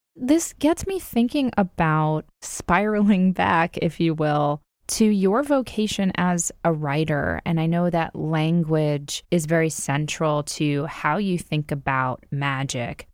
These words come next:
You write about witchcraft as a work of poetic theology, T H E A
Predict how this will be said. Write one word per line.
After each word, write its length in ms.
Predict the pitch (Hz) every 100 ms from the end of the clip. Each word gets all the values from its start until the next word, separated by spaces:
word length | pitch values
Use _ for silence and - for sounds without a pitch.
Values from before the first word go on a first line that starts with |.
| _ -
You 140 | 190
write 280 | 175 175 185
about 420 | 170 175 160 -
witchcraft 640 | 165 165 - 160 151 143 -
as 300 | 165 165 156 -
a 360 | 165 160 156 156 -
work 420 | 165 175 175 -
of 240 | - 165 - -
poetic 800 | - - 170 170 160 165 165 - -
theology, 1500 | - - 185 190 180 170 151 135 131 127 - 135 - 92 120 - _
T 300 | - 165 156
H 360 | - 156 151 - -
E 380 | 160 156 151 - _ - _
A 520 | 165 143 135 - -